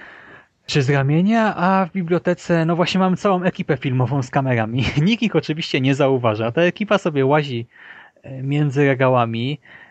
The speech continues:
E, do tego nagle olewamy całkowicie konwencję i mamy kamery zewsząd. E, akcja zaczyna się robić coraz bardziej absurdalna. Do tego Leslie,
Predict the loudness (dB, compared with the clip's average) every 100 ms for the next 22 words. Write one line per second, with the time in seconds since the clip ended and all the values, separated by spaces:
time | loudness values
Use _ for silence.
0 | _ -10 -8 -4 -4 0 -2 0 -2 0
1 | 0 -2 -2 -2 0 0 0 -2 0 0
2 | -2 -2 -4 -4 -6 -6 -4 -2 0 0
3 | -2 -4 -4 -6 _ _ _ -20 _ -8
4 | -4 -2 0 0 -2 -2 -6 -8 -14 _
5 | -2 -2 0 -2 0 0 -2 0 -2 -2
6 | -10 -8 -8 -12 -14 -14 -12 -12 -10 -2
7 | -2 0 -2 -2 -4 -2 -4 -2 -2 -2
8 | -2 0 -2 -2 -6 -2 0 0 0 0
9 | 0 0 2 2 0 -4 -2 -2